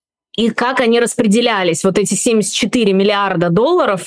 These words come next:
в итоге, которые выделили, бы-, были выделены между двадцать вторым и двадцать четвёртым годом. Тут вот, э, указано, собственно говоря, какая часть гуманитарная,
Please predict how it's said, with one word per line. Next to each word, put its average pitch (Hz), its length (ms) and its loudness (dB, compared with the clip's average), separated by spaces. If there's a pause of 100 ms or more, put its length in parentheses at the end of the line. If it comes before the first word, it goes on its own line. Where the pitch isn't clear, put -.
(280)
в 196 100 2
итоге, 202 400 0
которые 190 400 0
выделили, 202 540 2
бы-, 208 280 2
были 208 200 2
выделены 214 460 2
между 202 440 0
двадцать 196 400 -2
вторым 247 420 -2
и 214 180 0
двадцать 208 380 0
четвёртым 208 540 0
годом. 165 400 0 (380)
Тут 240 240 0
вот, 185 260 0
э, 185 240 2
указано, 208 720 0
собственно 202 400 -2
говоря, 202 220 0
какая 214 360 -2
часть 196 280 -2
гуманитарная, 202 1000 0